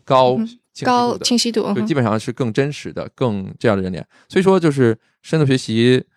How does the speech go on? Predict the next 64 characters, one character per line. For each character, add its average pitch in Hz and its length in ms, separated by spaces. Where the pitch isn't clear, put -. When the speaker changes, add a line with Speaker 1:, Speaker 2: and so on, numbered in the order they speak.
Speaker 1:
来 107 180
在 127 180
这 190 160
部 143 140
分 98 220
是 - 100
没 98 60
有 107 80
什 107 100
么 101 60
问 120 180
题 - 120
的 - 80
嘛， - 60
特 - 100
别 90 80
F 107 100
D 110 120
A 117 80
也 104 80
觉 92 160
得 92 140
你， 92 180
你 101 120
可 - 140
能 95 80
生 110 140
成 110 100
一 104 60
个 101 80
很 120 140
好 131 120
看 - 160
的 143 80
图 - 180
是 - 80
没 95 120
问 95 120
题 - 140
的。 - 60
但 139 140
是 123 140
对 127 160
他 131 180
来 123 100
说， 117 140
或 110 140
者 98 80
说 110 160
对 110 160
临 104 140
床 104 220
更 117 180
重 110 140
要 104 120
的 95 60
意 101 200
义 90 60
是 90 160
说 92 160
如 101 120
何 98 140
生 107 200
成 92 280